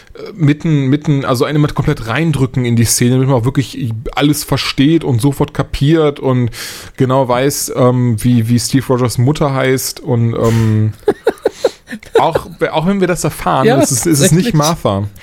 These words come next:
Speaker 2: Und ich hab auch im Film zu meinem Nachbarn so, „Martha“, in dem Moment. <laughs> Das ging gar nicht anders.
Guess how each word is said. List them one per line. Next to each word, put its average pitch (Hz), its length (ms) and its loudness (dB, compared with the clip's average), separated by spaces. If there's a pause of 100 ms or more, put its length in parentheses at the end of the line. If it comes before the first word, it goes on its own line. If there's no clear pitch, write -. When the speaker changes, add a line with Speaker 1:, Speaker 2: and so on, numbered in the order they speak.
(580)
Speaker 2:
Und 151 120 2
ich 151 100 0
hab 180 100 0
auch 190 140 2
im 175 160 2
Film 165 380 2
zu 160 160 0
meinem 147 200 4
Nachbarn 160 340 0
so, 165 260 4
„Martha“, 180 600 0
in 143 80 0
dem 147 140 2
Moment. - 600 0
<laughs> - 160 -14
Das 92 300 -4
ging 190 180 -4
gar 175 120 0
nicht 151 220 -4
anders. - 400 -4